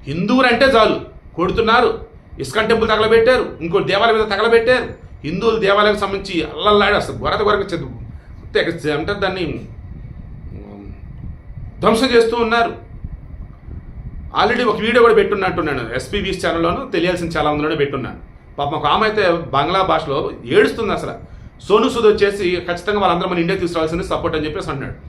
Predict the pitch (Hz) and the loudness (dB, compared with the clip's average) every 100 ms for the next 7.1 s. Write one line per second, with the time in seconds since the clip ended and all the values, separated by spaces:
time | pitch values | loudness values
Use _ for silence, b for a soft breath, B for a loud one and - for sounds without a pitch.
0 | B B B - 208 196 208 208 226 226 | B B B -2 0 2 -2 -2 2 2
1 | 180 - 151 127 120 90 - - 117 135 | 2 -2 -4 -4 -6 -8 -14 -14 -4 2
2 | 202 226 220 170 139 107 - - - - | 2 2 2 2 0 -4 -10 -18 -18 -18
3 | - - - - - - - - - - | -18 -16 -16 -16 -16 -18 -16 -16 -16 -14
4 | - 107 135 196 226 214 208 226 226 143 | -14 -4 0 2 4 4 4 2 -2 0
5 | 165 226 196 185 196 208 202 196 185 175 | 2 2 0 0 4 4 4 2 0 0
6 | 180 170 170 151 165 160 175 151 127 - | 0 0 0 -2 -2 0 2 2 -2 -8